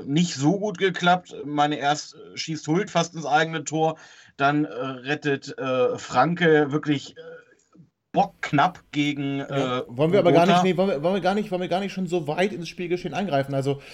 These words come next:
Speaker 2: erstmal grundsätzlich, die Idee war doch eher das Zerstören, denn ein eigenes Spiel aufzubauen.
Speaker 1: Genau, also
Speaker 2: Ja.
Speaker 1: der, der, der Plan war ja offensichtlich,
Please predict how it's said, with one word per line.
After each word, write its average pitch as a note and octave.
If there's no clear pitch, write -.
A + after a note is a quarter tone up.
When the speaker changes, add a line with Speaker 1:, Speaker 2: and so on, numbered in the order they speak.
Speaker 2:
erstmal D#3
grundsätzlich, D#3
die D#3+
Idee D#3+
war F#3+
doch -
eher E3+
das D#3+
Zerstören, F#3
denn D3
ein D#3
eigenes D3+
Spiel D3
aufzubauen. D#2+
Speaker 1:
Genau, D3+
also D3+
Speaker 2:
Ja. B2+
Speaker 1:
der, D#3
der, D#3+
der D3+
Plan E3+
war F3
ja F3
offensichtlich, F3